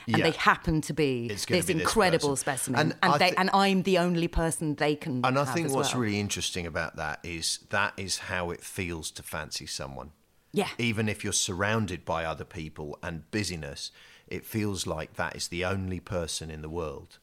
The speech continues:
Speaker 2: you know?
Speaker 1: Yeah.
Speaker 2: And I, I sort of, I was, uh, thinking about this before, um, about, well, who did I crush on? Who did I fancy? And, and slightly depressingly, in terms of, like,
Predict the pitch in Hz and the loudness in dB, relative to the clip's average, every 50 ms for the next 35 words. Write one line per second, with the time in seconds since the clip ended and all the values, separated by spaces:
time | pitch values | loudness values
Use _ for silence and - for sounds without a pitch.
0 | _ _ _ - 147 143 135 131 120 117 - - - - - - - 127 147 151 | _ _ _ -6 -2 -2 -2 -2 -2 -6 -10 -14 -20 -20 -14 -4 0 2 2 2
1 | - - 151 160 - 151 - - 233 202 175 - - - - _ _ _ _ _ | 4 2 2 2 2 0 -2 -2 -2 -4 -8 -10 -14 -20 -20 _ _ _ _ _
2 | _ _ _ - - - - 123 120 - - - - - - - 113 - - - | _ _ _ -20 -18 -10 -8 -8 -6 -8 -10 -10 -12 -10 -6 -6 -8 -8 -4 -2
3 | 156 139 123 123 113 110 - - 107 - - - _ _ - 107 110 - - 123 | -2 0 0 0 0 0 -2 -2 -4 -6 -6 -8 _ _ -4 -4 -4 -2 0 2
4 | 120 107 98 92 82 - - - _ _ - 101 95 95 90 87 87 80 - _ | 2 2 2 0 -2 -4 -8 -10 _ _ -2 0 0 0 0 -2 -4 -6 -8 _
5 | _ _ 98 98 - 113 104 104 98 - 113 120 123 117 131 175 202 208 190 185 | _ _ -8 -2 0 0 0 0 0 0 0 0 0 0 0 0 -2 -2 -2 -4
6 | 175 165 160 156 151 143 - - - 165 190 180 - - - 82 67 57 87 92 | -4 -2 -2 -4 -6 -6 -10 -8 -4 -4 -4 -4 -4 -4 -4 -6 -8 -8 -8 -4
7 | 120 143 147 147 165 - 151 147 139 131 120 - - - - - - _ - 135 | -4 -4 -2 -4 -4 -2 -2 -2 -2 -2 -4 -6 -12 -20 -20 -20 -20 _ -2 0
8 | 131 143 135 - - 104 104 107 113 117 113 - 123 127 127 120 - - - - | 0 0 0 -2 -2 0 0 0 0 -2 0 0 0 0 2 0 0 0 0 0
9 | 202 233 269 294 285 294 - 165 123 - - 101 - - - 185 208 - - 160 | -2 -2 0 -2 -2 -2 -4 -6 -4 -4 -6 -8 -8 -10 -10 -6 -4 -4 -4 -4
10 | 120 90 76 62 55 50 50 - - 107 113 - 160 156 135 104 113 98 104 101 | -4 -6 -6 -8 -10 -10 -12 -8 -4 -2 2 2 2 2 2 0 -2 0 0 0
11 | 92 - | 0 0